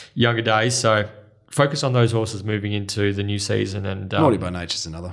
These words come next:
Speaker 1: Yep. And, uh, yeah, and those, tho-, those, uh, you'll repay dividends for sure.
Speaker 2: All right, the lucky last, also known as the, uh, the Get Out Stakes, B J,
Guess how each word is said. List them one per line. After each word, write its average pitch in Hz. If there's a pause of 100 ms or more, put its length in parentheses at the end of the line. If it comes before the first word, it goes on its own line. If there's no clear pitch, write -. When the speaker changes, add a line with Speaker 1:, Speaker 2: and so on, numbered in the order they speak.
(220)
Speaker 1:
Yep. -
And, 104
uh, 107
yeah, 110
and 98
those, 101
tho-, 107
those, 110
uh, 110
you'll 110 (600)
repay 123
dividends 110
for -
sure. 104 (800)
Speaker 2:
All 160
right, 139
the 135
lucky 151
last, 135
also 139
known 127
as 120
the, 123
uh, 123
the 117
Get 131
Out 123
Stakes, 123
B 123
J, 101